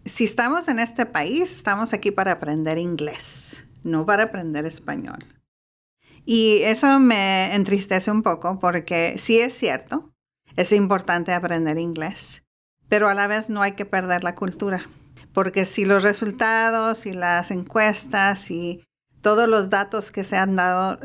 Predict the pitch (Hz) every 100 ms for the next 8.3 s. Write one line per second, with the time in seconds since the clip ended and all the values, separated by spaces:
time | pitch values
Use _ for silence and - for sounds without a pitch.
0 | - - - - - 190 196 202 233 294
1 | 320 285 160 117 180 208 175 175 180 175
2 | 185 180 180 175 190 202 190 165 170 180
3 | 202 196 185 - 175 175 196 214 185 175
4 | 180 202 185 170 165 160 180 359 480 _
5 | _ _ _ _ - 208 196 - 202 -
6 | 208 214 214 202 196 196 190 185 190 185
7 | 185 - 175 170 170 170 170 165 170 190
8 | - - -